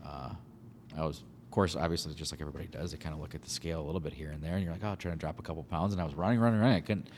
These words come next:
nothing was doing it. Well, then I just started speed walking 'cause I was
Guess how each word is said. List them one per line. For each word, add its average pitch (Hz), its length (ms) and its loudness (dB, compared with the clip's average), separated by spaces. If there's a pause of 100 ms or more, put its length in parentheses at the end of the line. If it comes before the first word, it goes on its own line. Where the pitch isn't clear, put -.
(460)
nothing 117 380 8
was 101 140 6
doing 123 240 10
it. 92 80 6
Well, 101 80 8
then 113 100 10
I 117 60 12
just 110 160 6
started 98 180 8
speed 156 220 6
walking 110 440 8 (200)
'cause 98 100 4
I 98 60 10
was 92 160 6